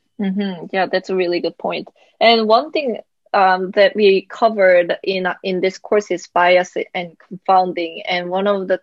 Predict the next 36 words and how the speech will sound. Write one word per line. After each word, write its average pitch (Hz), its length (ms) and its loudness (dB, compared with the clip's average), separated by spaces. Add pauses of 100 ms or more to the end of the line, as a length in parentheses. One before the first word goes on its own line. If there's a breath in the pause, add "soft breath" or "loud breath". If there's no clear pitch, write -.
things 208 440 -2
that - 120 0
we 185 100 -2
can 175 280 -10
do 233 280 2
during 190 280 2
the 185 220 2
anal-, 180 360 -4 (240)
uh, 170 280 0
data 190 280 4
analysis 180 840 -6 (120)
stage 185 760 0 (320 soft breath)
is 202 200 -2
to 196 120 -2
control 208 760 2
for 175 240 2
confounders. - 960 -4 (400 soft breath)
So, 202 760 4
um, 180 360 -2
you've 220 260 0 (120)
mentioned 208 540 0
about 190 300 0
your 190 140 2
paper 180 800 0
as 185 140 -2
an 190 160 -8
example, 190 880 0
uh, 175 200 -6
while 180 560 4
touching - 380 -10
on 170 220 -14
cohort 185 460 -4
study 175 400 -2
design's 165 480 -8
key - 180 -4
aspects, - 500 -6